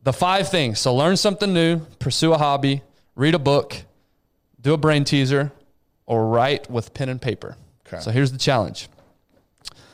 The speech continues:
Speaker 1: You have to do one thing from that list of five every single day for the rest of the month.
Speaker 2: Okay.
Speaker 1: You can't repeat anything until you've gone through all five.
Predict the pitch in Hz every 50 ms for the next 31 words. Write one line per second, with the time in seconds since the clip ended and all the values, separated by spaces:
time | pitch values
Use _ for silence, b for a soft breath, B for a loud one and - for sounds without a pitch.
0 | b b b b b b b b b b b _ _ _ _ - 131 131 143 160
1 | 160 - - 156 147 160 143 127 127 131 143 160 185 208 208 208 - 220 214 196
2 | 160 147 151 165 175 156 B B B B B - - - 143 131 131 135 120 110
3 | 139 143 127 - 151 131 - - 135 127 123 117 120 120 113 - - - - _
4 | - 131 131 147 165 156 - - 175 170 170 156 147 139 127 117 - 117 113 110
5 | 110 110 107 - - - 98 98 76 62 - _ - - _ _ _ _ _ _
6 | _ _ _ _ 82 80 76 - _ _ _ _ 110 110 - - - 156 165 -
7 | 160 170 156 - - 214 277 262 - - - - - - - - 131 131 127 123
8 | - - 127 117 117 151 165 - _ _ _ _ _ _ _ _ - 117 113 -
9 | 139 127 123 131 135 127 131 123 120 117 - 131 120 110 95 - - - 151 -
10 | - - - - -